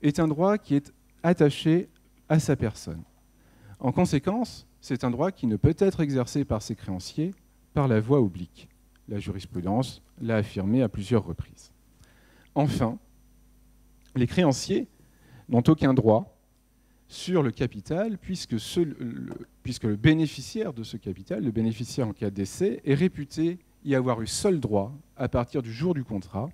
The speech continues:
au terme de l'article L cent trente-deux tiret douze du Code des assurances.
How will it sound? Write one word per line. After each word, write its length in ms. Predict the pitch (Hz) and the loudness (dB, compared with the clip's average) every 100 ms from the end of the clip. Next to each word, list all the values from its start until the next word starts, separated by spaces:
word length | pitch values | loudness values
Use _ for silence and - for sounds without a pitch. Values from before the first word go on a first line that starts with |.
| _ _ _ _ - | _ _ _ _ -8
au 140 | - 139 | -2 2
terme 300 | 120 117 131 | 6 6 8
de 80 | 107 | 6
l'article 380 | 101 - 143 | 4 -2 -4
L 80 | 104 | -6
cent 140 | - 104 | -6 -10
trente-deux 420 | - 104 101 113 | -6 -6 -4 -6
tiret 300 | - 95 92 | -6 -8 -6
douze 260 | 113 147 | -4 -4
du 120 | 110 92 | -6 2
Code 180 | 123 | 2
des 160 | 110 95 | 2 0
assurances. 640 | 90 - - - - _ | -4 -8 -16 -20 -20 _